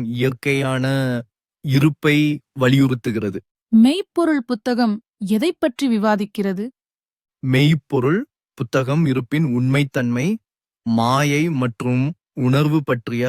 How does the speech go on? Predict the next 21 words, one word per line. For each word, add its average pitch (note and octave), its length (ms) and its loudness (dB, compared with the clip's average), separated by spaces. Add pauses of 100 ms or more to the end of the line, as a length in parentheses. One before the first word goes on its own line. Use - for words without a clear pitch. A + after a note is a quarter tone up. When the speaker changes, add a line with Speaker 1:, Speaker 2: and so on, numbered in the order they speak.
(200)
Speaker 1:
ஆழமான C3 480 -2
விவாதங்களை B2+ 680 -2
வழங்குகிறது. A#2 720 0 (1040)
இது D#3 120 0
வந்து D3 240 2 (280)
ஒருவரின் D3 480 2
இருப்பு C#3+ 420 0
நிலை C#3+ 260 2
மட்டுமே C#3 520 -2 (360)
பூரணமானது C3+ 840 -2
என்று A#2+ 280 -2
கூறுகிறது. A2+ 640 -2 (540)
இது D3 220 2 (520)
சுய C3+ 340 0
உணர்தலுடன் B2 640 -2 (580)
தொடர்புடையது. A#2+ 720 -2 (840)
இது D3+ 160 0
வந்து C#3+ 220 0 (280)
ஸ்ரீ - 240 -2
பகவத் C3+ 420 0
மிஷன், B2+ 340 -2